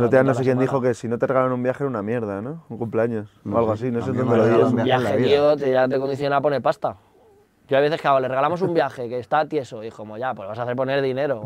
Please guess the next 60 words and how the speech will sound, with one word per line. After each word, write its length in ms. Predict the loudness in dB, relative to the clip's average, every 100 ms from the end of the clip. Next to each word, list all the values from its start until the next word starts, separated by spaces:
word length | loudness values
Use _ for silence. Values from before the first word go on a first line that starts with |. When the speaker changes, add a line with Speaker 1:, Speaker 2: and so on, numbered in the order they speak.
| 2
Speaker 1:
Pa 80 |
Speaker 2:
Allí 80 | 4
Speaker 1:
poder 360 | 6 8 8 6
comprar 380 | 4 6 6 8
Speaker 2:
allí, 160 | 8
Speaker 1:
allá 120 | 6 6
Speaker 2:
claro, 80 | 4
Speaker 1:
algo 100 | 0
o 40 | -2
Speaker 2:
allí 40 |
Speaker 1:
comer. 200 | 2 4
Speaker 2:
le 80 | 4
vas 200 | 0 -2
a 40 |
dar 640 | 0 2 2 0 0 0
de 100 | -2 -4
comer 320 | -4 -6 -4
tú 160 | -2
y 20 | 0
le 60 |
vas 160 | 0 -2
a 60 | -2
hacer 180 | -2
todo 220 | -4 -6 -6
tú. 180 | -10 -18 -20
Está 240 | _ 2 4
guay 240 | 4 4
regalar 320 | 2 2 2 2
un 80 |
viaje, 300 | 0 -2 -2
pero 360 | -6 -6 -8 -8
también 380 | -10 -10 -10 -10
hay 80 | -6
que 100 | -4
ver 160 | -2
a 40 | -4
qué, 80 |
Speaker 1:
Hay 200 | -6 -4 -2 2
Speaker 2:
qué 0 |
Speaker 1:
que 100 | 4
ver 120 | 4
Speaker 2:
momento, 140 | 2
Speaker 1:
con 120 | 0 0
qué 100 | -2
consecuencias, 520 | -2 0 -2 -2 -8
¿no? 60 |
Speaker 2:
¿sabes? 360 | -2 0 -2 -8 _ -18
No 140 | -12
te 60 | -8
tienes 220 | -6 -4
que 60 | -4
quitar 220 | -4 -6
un 80 | -8
diente 240 | -8 -4
para 140 | -4
pagar 240 | -4 -4 -4
allí 220 | -4 -4
y 20 |
para 160 | -4 -2
comer. 180 | 0